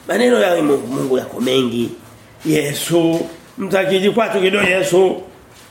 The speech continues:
Bwana, Maria. Yesu na Maria. Maneno fulani ya, ya, ili kusudi waonekane ni wa Kristo.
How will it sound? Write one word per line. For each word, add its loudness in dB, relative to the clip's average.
Bwana, -2
Maria. -2
Yesu -2
na 0
Maria. 0
Maneno -2
fulani 0
ya, -2
ya, -2
ili 2
kusudi -2
waonekane 2
ni 2
wa 0
Kristo. -10